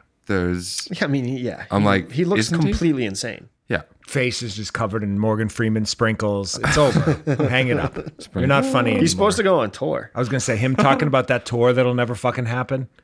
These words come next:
Speaker 1: Rudy.
Speaker 3: I
Speaker 2: He
Speaker 3: saw him at the Cohasset Music Circus. It was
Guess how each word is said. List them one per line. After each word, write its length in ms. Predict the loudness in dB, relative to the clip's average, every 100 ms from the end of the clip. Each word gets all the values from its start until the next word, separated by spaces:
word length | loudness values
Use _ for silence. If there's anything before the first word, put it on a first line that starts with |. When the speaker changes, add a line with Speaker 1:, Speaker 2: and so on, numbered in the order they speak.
| _ _ -6 0 2
Speaker 1:
Rudy. 1040 | 2 0 0 -2 0 -2 -4 -6 -6 -4 -6 -10 -4
Speaker 3:
I 120 | 0
Speaker 2:
He 60 | 2
Speaker 3:
saw 220 | 4 4
him 80 | 4
at 100 | 2
the 280 | 2 0 0
Cohasset 420 | 0 2 2 -2
Music 300 | -6 -4 -4
Circus. 560 | -4 -6 -6 -10 -10 -10
It 80 | -8
was 520 | -4 -4 -4 -4 -6